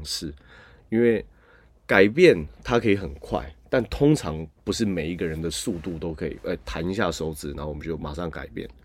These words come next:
因为这个很困难嘛，这也做不到。是你要去练习一件事，就是我今天，我想要靠着我自己的直觉跟想法去表达出我自己的声音，就是我们说做自己。我想要完成这件事情，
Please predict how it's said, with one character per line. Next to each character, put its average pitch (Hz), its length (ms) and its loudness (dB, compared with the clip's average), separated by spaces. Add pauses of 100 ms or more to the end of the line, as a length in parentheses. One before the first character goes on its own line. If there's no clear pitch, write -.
(220)
因 110 60 -2
为 110 40 4
这 135 100 2
个 113 60 4
很 85 100 -4
困 85 240 -4
难 - 140 -12
嘛， - 100 -16 (420)
这 101 160 0
也 80 220 -2 (300)
做 - 160 -2
不 76 100 -12
到。 71 240 -10 (460)
是 120 400 0 (480)
你 104 140 0
要 113 220 8
去 117 500 2
练 131 220 6
习 90 220 -4
一 - 20 -2
件 95 220 0
事， 92 180 -6
就 90 100 -8
是 101 100 -4
我 101 200 0
今 160 200 0
天， 165 260 4 (840)
我 139 200 12
想 147 160 4
要 120 100 6
靠 123 220 4
着 98 100 2
我 87 120 0
自 98 120 -6
己 101 80 0
的 85 120 0
直 85 260 -6
觉 87 200 -2
跟 90 200 -4
想 76 240 -6
法 80 220 -8
去 - 160 -6
表 78 240 -2
达 78 160 -4
出 87 160 -8
我 78 100 -8
自 85 140 -8
己 87 60 -6
的 78 100 -6
声 73 240 -6
音， 76 160 -8
就 80 100 -8
是 92 80 -2
我 85 60 -4
们 78 100 -8
说 85 200 -6
做 87 200 -8
自 80 160 -12
己。 - 140 -14 (240)
我 127 160 2
想 131 100 -4
要 95 60 -4
完 87 180 -4
成 87 140 -6
这 87 80 -4
件 85 120 -4
事 87 180 -12
情， - 140 -14